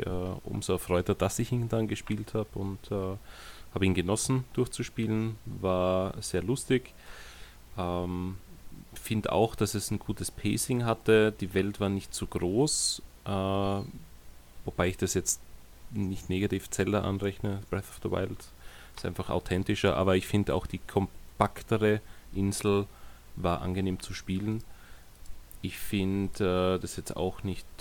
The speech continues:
übel, dass man sehr viel von Breath of the Wild kopiert hat, weil besser, bess-, äh, besser gut kopiert als schlecht selbst erfunden. Und man hat ja doch einige eigene Twists drinnen, die das Ganze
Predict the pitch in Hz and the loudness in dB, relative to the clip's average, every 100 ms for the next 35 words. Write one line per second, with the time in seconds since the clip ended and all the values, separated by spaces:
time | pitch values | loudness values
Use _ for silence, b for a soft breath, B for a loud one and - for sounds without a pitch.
0 | - 87 95 95 98 - - 92 92 - | -8 -4 2 2 2 0 4 4 4 4
1 | 90 - 101 104 104 98 98 98 107 101 | 4 4 2 4 4 4 4 0 -2 0
2 | 90 92 - - 95 92 98 92 - - | 0 -2 -6 -6 2 2 2 -2 -4 -10
3 | 95 87 85 87 - - 92 90 90 - | -6 -4 -2 -4 -4 -4 -4 -2 -4 -6
4 | - - - 87 87 92 - - 101 98 | -8 -6 -2 -2 -2 -6 -2 2 4 4
5 | - 90 - 104 101 104 - - 95 - | 4 0 2 2 6 4 4 0 -2 2
6 | 104 - - - 107 101 101 b b b | 0 2 -4 -4 -4 -4 -8 b b b
7 | b b b - - 87 87 87 - 87 | b b b -14 -6 -2 0 0 -2 -4
8 | 87 87 87 - - 92 90 90 90 90 | -2 -2 -2 -4 -4 -2 -2 0 0 -2
9 | - - - - 87 95 90 - 95 - | -6 -18 -14 -4 4 4 4 2 0 2
10 | - - 90 90 92 90 87 87 - - | 0 0 0 2 2 0 -4 -6 -6 -6
11 | 90 90 - 90 | -4 -2 2 2